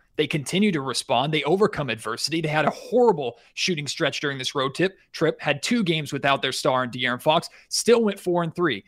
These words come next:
The six-game road trip earlier in the season, went through adversity during that trip, still came home third and three. This team has shown a consistent, a consistent ability to respond and win in different ways.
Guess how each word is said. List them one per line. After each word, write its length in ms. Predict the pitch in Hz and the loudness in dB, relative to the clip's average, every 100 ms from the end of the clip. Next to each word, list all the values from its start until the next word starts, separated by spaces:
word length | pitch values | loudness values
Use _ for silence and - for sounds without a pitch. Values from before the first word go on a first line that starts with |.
| _ | _
The 80 | 151 | -2
six-game 440 | 190 - 185 185 | 0 0 0 2
road 140 | 202 | 2
trip 220 | 196 160 160 | 2 -2 0
earlier 240 | 156 151 | 0 0
in 60 | 147 | -4
the 60 | |
season, 300 | - 143 120 | -4 -4 -4
went 140 | 147 143 | -6 -2
through 140 | 170 | 0
adversity 380 | 147 170 160 165 | 2 0 0 2
during 200 | 170 180 | 2 2
that 180 | 190 196 | 0 0
trip, 240 | 156 104 _ _ _ _ _ | -4 -6 _ _ _ _ _
still 280 | - - 226 | -8 4 4
came 240 | 226 185 151 | 6 -4 -4
home 200 | 160 147 | -6 -4
third 260 | 175 165 | -2 -2
and 140 | 139 - | -4 -2
three. 240 | 170 101 | -2 0
This 180 | 123 156 | -4 -4
team 220 | - 202 | 0 0
has 100 | 175 | 0
shown 260 | - 180 156 | 0 0 0
a 40 | |
consistent, 600 | - 123 175 - 208 202 - | -6 -4 -2 -2 -6 -8 -2
a 100 | 160 | 0
consistent 520 | 143 170 - 202 214 185 | 0 -4 -4 -2 -2 0
ability 440 | 151 170 165 156 | 2 2 2 0
to 180 | - 151 | -8 -8
respond 640 | 135 - - 208 170 147 - - _ | 0 0 4 4 4 0 -8 -20 _
and 240 | 160 139 | -2 0
win 300 | 147 175 190 | 0 2 0
in 200 | 190 165 | 0 -2
different 380 | 156 170 160 127 | 0 0 0 0
ways. 320 | 143 143 104 | 2 2 2